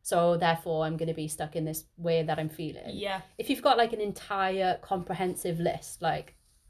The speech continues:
Speaker 1: like the one I've got, if I can, like, pick and choose. And
Speaker 2: Well,
Speaker 1: I
Speaker 2: you've
Speaker 1: can
Speaker 2: got options.
Speaker 1: Yeah, exactly. And I feel like that's what makes a big difference. And it's just, like,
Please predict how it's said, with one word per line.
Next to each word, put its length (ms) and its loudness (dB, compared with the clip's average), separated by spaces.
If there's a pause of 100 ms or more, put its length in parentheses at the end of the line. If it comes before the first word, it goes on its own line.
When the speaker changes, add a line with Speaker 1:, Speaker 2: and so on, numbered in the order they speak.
(200)
Speaker 1:
like 340 -4
the 80 -6
one 140 2
I've 200 0
got, 460 2 (320)
if 340 -2
I 80 -4
can, 120 -2
like, 180 0
pick 180 -10
and 140 -4
choose. 480 -4
And 80 -2
Speaker 2:
Well, 20 2
Speaker 1:
I 40 2
Speaker 2:
you've 80 -8
Speaker 1:
can 80 0
Speaker 2:
got 40 -2
options. 680 -8
Speaker 1:
Yeah, 800 2
exactly. 600 -4
And 100 -4
I 20 -4
feel 160 -6
like 180 -4
that's 240 -10
what 140 -6
makes 280 -6
a 20 -12
big 200 -8
difference. 540 -8
And 100 -6
it's 140 -6
just, 160 -12
like, 160 -4